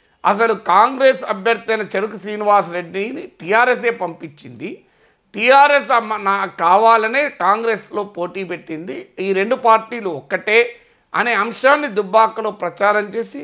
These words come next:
మంచి విజయాన్ని సాధించింది. Even ఎంఎల్సీ ఎన్నికల్లో కూడా ఇప్పుడు ఇదే ప్రచారం, బీజేపీని వ్యతిరేకించే వాళ్ళంతా కుమ్ముక్కవుతున్నారు అనేది బీజేపీ వాదన.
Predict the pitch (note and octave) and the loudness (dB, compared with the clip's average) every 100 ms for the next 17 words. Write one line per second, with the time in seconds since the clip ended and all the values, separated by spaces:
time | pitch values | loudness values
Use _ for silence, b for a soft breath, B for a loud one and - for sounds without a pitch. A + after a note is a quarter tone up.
0 | - D3+ G3 A3 F#3+ E3+ G#3 G#3+ - A#2 | -14 -10 -10 -8 -8 -4 -2 -2 -4 -12
1 | G#2+ _ - _ _ _ _ - G3+ A#3 | -14 _ -20 _ _ _ _ -6 -2 0
2 | G3 G#3+ C4 G3 B3 A#3 A#3 A#3+ A#3+ A#3 | 0 2 0 0 -4 -4 -4 -4 -2 -2
3 | A#3 B3+ B3 A#3 G3+ A#3 A#3 G3 - A#2 | 0 -2 -4 -8 -2 0 0 -4 -10 -14
4 | - _ _ - G#3 A3+ A3 A3+ G3+ G3 | -16 _ _ -12 -2 0 2 0 -4 -2
5 | A3 G3+ G#3 G3+ G#3 G3 F#3 F3+ G3 G3 | -2 -2 -6 -4 -2 2 2 0 -4 0
6 | C4+ A#3 G3 G3+ G3 F3 - D3+ C#3+ D#3 | 0 0 -8 -8 -4 -6 -6 -8 -4 -4
7 | E3+ b b b b G3+ C4+ C#4 G3 A3 | -8 b b b b -2 0 -2 -6 0
8 | A3 - F3 F#3+ G3 | -2 0 0 2 2